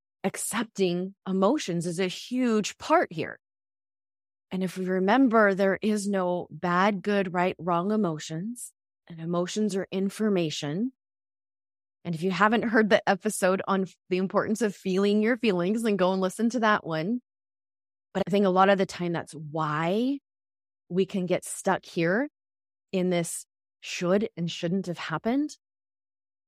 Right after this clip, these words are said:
because it helps us stay a little bit safer from those really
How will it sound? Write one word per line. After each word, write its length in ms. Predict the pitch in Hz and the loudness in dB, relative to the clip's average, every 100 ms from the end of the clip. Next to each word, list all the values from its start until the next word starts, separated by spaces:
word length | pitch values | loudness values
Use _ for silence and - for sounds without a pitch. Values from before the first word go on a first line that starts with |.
| _ | _
because 440 | 202 - 196 185 - | -4 0 2 2 0
it 180 | 190 - | -4 -2
helps 340 | - - - | -4 -4 -4
us 120 | 202 | -4
stay 240 | - 185 180 | -2 0 0
a 60 | |
little 220 | 175 175 | 2 0
bit 160 | 170 - | -2 -4
safer 520 | - 165 165 220 226 | -4 -4 -2 0 0
from 520 | 208 - 175 165 170 | -2 0 0 2 -2
those 280 | 151 165 160 | -2 -2 -4
really 460 | 147 170 170 165 | -4 -2 -2 -2